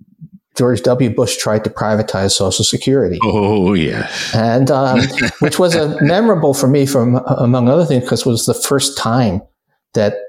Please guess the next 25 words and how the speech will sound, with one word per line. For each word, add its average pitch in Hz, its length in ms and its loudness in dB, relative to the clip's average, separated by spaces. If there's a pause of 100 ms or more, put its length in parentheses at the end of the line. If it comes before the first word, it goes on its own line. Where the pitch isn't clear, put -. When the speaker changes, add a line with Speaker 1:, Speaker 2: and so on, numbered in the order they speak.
Speaker 1:
my 113 220 2
side 104 400 0
of 101 100 0
a - 60 2
policy 104 380 -2
debate 104 340 0
actually 101 360 -2
won. 92 460 0 (120)
Speaker 2:
<laughs> 98 280 -2
Speaker 1:
Uh, 110 440 0 (420)
but, 143 320 -2
and 170 180 2
the 170 100 2
reason 254 400 4
that 131 140 2
it, 131 220 -2
it 131 140 0
ran 139 220 4
aground 127 520 2
was 131 420 0
that 131 160 2 (580)
everybody 123 720 0
hated 151 300 2
the 104 160 2
idea. 101 500 2